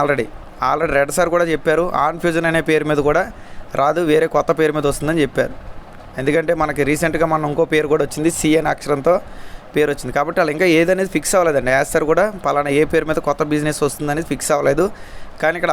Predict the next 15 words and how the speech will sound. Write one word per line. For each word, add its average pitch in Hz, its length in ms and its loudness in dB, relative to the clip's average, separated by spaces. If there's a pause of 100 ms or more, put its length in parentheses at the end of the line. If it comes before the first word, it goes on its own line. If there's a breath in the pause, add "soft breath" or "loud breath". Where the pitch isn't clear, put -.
(120)
on 170 120 -4
base-లో 175 240 2
ఉన్న 165 100 0
ప్రొడక్ట్స్ 156 400 -2
అని 170 140 0
ఇంక్లూడింగ్ 170 440 2
దీంట్లో 151 500 2
మిక్స్ 135 240 -4
అయ్యి 165 140 4
వస్తాయని 147 320 0
కూడా 160 260 2 (180)
చెప్పలా. 143 260 0 (480)
కాబట్టి 165 300 -2
గమనించండి, 175 520 0
ఇక్కడ 135 320 2